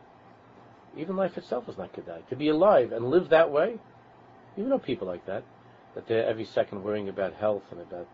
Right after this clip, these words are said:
the, they live all the time with, the, with everything talking about the, the doctors and medicine. And this one is sick, and that one died, and what's gonna be?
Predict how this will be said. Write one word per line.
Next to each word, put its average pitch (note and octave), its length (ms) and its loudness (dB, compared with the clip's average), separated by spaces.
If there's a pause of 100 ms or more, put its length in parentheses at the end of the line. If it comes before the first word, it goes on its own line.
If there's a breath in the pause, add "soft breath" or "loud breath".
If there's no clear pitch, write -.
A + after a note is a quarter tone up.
the, F#2 60 -12 (760 loud breath)
they F#2+ 60 -6
live A#2 280 -4
all B2 140 -4
the A2 200 -6
time G#2 280 -6
with, E2+ 100 -14
the, D#2+ 60 -18 (1400)
with - 140 -18
everything A2 440 -8
talking A2+ 380 -6
about F#2 320 -6
the, - 60 -18
the - 60 -16 (3000)
doctors G2 480 -4
and - 120 -20
medicine. G#2 420 -8 (1500 loud breath)
And - 100 -8
this C3 160 -6
one A2 140 -4
is F2+ 100 -10
sick, - 220 -14
and - 100 -14
that C#3 220 4
one A#2 260 -2
died, G2+ 280 -2
and F#2 120 -12
what's C3+ 220 -6
gonna G2 180 -12
be? F2+ 320 -14